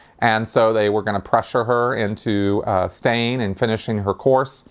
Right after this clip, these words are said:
<laughs> I used to do that all the time, but I didn't generally do that with new public. Uh, but so, which made me think that maybe another thing that might have been going on there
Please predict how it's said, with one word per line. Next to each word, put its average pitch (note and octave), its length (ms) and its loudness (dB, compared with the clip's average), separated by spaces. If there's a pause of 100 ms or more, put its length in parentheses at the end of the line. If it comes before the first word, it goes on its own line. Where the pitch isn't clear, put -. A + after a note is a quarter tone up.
(200)
<laughs> - 220 -20
I G2+ 80 2
used C#3 240 4
to G#2 60 0
do G2+ 180 2
that G2+ 260 4
all G2 260 2
the G#2 80 0
time, G#2+ 460 0 (340)
but B2+ 120 4
I B2+ 100 4
didn't G3 320 2
generally C#3 460 2
do A2 160 2
that G#2+ 180 4
with G2+ 160 0
new C3 420 2
public. E2 540 -4 (560)
Uh, A#2 360 2
but D3 260 -2
so, C#3 300 2
which C3 380 0
made D3+ 200 0
me A2+ 120 0
think C3 520 -2
that C3 140 0
maybe B2+ 240 0
another A#2+ 520 0
thing G#2 340 -2
that G2+ 120 0
might G#2+ 180 2
have G#2 80 2
been F#2 180 -2
going G#2 300 0
on D3 300 2
there E2+ 400 -4